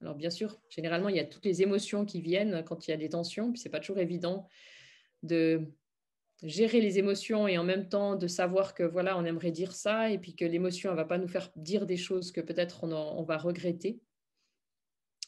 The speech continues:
Et c'est vrai qu'on peut pas non plus changer l'autre personne, ça, c'est pas notre responsabilité. Mais Dieu, je crois qu'il nous demande plutôt de changer nous, puis de peut-être aussi de nous remettre en question, de nous dire, « Mais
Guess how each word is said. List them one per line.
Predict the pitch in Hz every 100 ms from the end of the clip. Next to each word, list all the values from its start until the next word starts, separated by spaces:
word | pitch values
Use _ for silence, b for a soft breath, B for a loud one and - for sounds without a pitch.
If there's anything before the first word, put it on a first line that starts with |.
| _ _ _ _ -
Et | 202
c'est | 196
vrai | 180 247
qu'on | 214
peut | 175
pas | 185
non | 196 180
plus | 185
changer | 175 214 208
l'autre | 202 190 226 -
personne, | 180 180 - 214 254
ça, | - 180
c'est | 175
pas | 165 165
notre | 175 190
responsabilité. | - 185 180 180 170 175 175 233 277 - _ _ _ _ -
Mais | 175
Dieu, | 165 247
je | 254
crois | - 214
qu'il | 202
nous | 185
demande | 175 175
plutôt | 175 196
de | 185
changer | 170 180 175 180
nous, | 175 269 -
puis | 180
de | 165
peut-être | 170 196 233 -
aussi | 196 -
de | 185
nous | 185 175
remettre | 190 202 196
en | 196
question, | 196 226 214
de | 185
nous |
dire, « | 180 202
Mais | 175